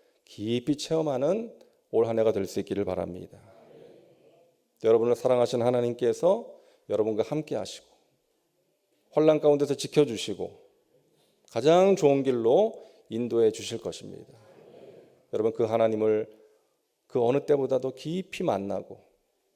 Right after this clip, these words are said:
하나님의 은혜를 풍성히 누리는 올 한 해 되시기를 주님의 이름으로 축원합니다.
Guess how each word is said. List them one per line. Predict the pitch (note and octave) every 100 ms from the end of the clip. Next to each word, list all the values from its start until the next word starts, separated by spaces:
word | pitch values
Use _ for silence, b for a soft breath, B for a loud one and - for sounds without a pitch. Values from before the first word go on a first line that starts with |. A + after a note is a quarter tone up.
| _ _
하나님의 | - C#3 C#3 C3+
은혜를 | C3 C3 C3+
풍성히 | - G3 G3+ G3+ G3 F#3+
누리는 | C3+ B2 A2+ B2+ A3 A#3 b b b b
올 | A#2 A#2
한 | A#2+
해 | A2+
되시기를 | A2 - G2 A2+ F3 G#2 - -
주님의 | - A#2+ A#2
이름으로 | G#2 G2+ G2
축원합니다. | G2 - C#3+ A#2 G2 F#2 F#2